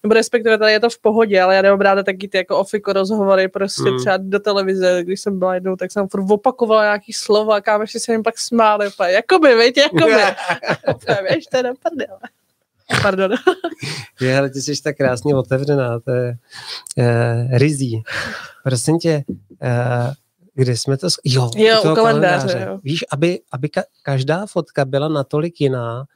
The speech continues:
Speaker 2: aby sis neotočila, eh, leden na únor a tam, tam bylo prostě něco jinýho, aby se na celý ten rok dalo koukat. Eh,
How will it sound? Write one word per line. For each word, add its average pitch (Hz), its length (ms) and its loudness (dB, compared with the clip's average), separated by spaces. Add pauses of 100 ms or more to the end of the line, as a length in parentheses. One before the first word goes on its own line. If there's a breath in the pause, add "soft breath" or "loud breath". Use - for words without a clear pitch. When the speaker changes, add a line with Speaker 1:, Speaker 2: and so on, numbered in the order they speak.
(280)
Speaker 2:
aby 135 180 0
sis 143 200 -6
neotočila, 147 840 -2 (600 soft breath)
eh, 107 240 -2 (220)
leden 120 640 -2 (340)
na 123 160 -6
únor 127 600 0 (160)
a 120 80 -14
tam, 131 280 -4 (120)
tam 139 300 -2
bylo 151 160 -2
prostě 156 280 -4
něco 165 260 0
jinýho, 160 440 0
aby 127 180 -2
se - 140 -2
na 147 120 0
celý 151 280 -2
ten 165 200 -2
rok 135 280 -6 (240)
dalo 127 260 -6
koukat. 117 640 -2 (920 loud breath)
Eh, 123 260 -2